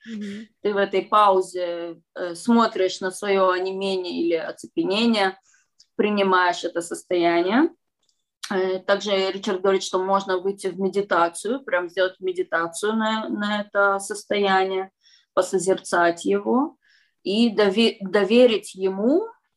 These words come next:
Speaker 2: как бы, этому чувству, вот, свое состояние и не пытаться от него убежать. Вот таким образом, э, мы приближаем, м,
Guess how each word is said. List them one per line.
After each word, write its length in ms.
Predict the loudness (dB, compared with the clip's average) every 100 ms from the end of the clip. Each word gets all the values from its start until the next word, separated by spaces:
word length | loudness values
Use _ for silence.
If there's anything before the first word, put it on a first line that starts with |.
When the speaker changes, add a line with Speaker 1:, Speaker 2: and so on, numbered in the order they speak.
| _ _ _ _
Speaker 2:
как 220 | -12 -10
бы, 100 | -2
этому 440 | -2 -2 -2 -2 -2
чувству, 580 | 2 4 4 2 -2 2
вот, 240 | 0 -2
свое 320 | -2 0 0 -2
состояние 1000 | -10 -4 0 4 6 6 6 4 -2 -8
и 120 | -6
не 200 | -6 -4
пытаться 460 | -4 0 0 0 -8
от 100 | -4
него 160 | -2 -2
убежать. 680 | -4 -8 -6 -6 -10 -20 _
Вот 200 | -12 -10 -8
таким 320 | -8 -2 0
образом, 560 | 0 -2 0 -2 -2 -8 -20 -20 _ _ _ -20 _ -14
э, 40 | -6
мы 460 | -2 0 0 -2 0
приближаем, 1120 | 0 2 2 2 4 4 4 4 2 -2 -12 -16 -10 -6
м, 440 | -4 -2 -4